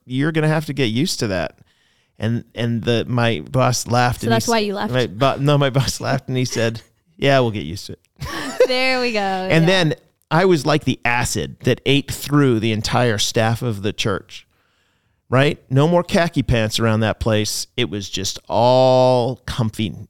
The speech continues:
Speaker 1: comfiness.
Speaker 2: Nice.
Speaker 1: Yeah, and I've brought that
Speaker 2: Yes.
Speaker 1: acid
Speaker 2: <laughs>
Speaker 1: to Harvest.
Speaker 2: Acid.
Speaker 1: And it is now, like, we're, I'm sitting in my room right now, and Wes, Wesley is wearing a, a hoodie,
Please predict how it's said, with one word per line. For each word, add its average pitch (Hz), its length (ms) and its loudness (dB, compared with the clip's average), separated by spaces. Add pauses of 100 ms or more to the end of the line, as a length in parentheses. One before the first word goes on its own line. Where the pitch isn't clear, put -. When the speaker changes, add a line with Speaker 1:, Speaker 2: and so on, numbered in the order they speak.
(120)
Speaker 1:
comfiness. 269 680 -4
Speaker 2:
Nice. 220 320 -4
Speaker 1:
Yeah, 110 160 0
and 127 120 0
I've 147 180 0
brought 139 300 0
that 123 200 -2
Speaker 2:
Yes. 311 80 -6
Speaker 1:
acid 135 560 -2 (200)
Speaker 2:
<laughs> - 220 -18
Speaker 1:
to 127 160 0
Harvest. 135 540 0
Speaker 2:
Acid. - 320 -12 (760)
Speaker 1:
And 123 140 2
it 127 100 0
is 117 140 -2
now, 127 180 0 (300)
like, 160 160 0
we're, 196 120 2
I'm 208 140 4
sitting - 280 -2
in 175 60 6
my 185 60 6
room 226 220 4
right 147 140 2
now, 131 200 2 (340)
and 143 280 2
Wes, 156 540 0 (100)
Wesley 131 380 0
is 113 220 -2
wearing 131 480 2
a, 120 180 2 (380)
a - 60 0
hoodie, - 440 2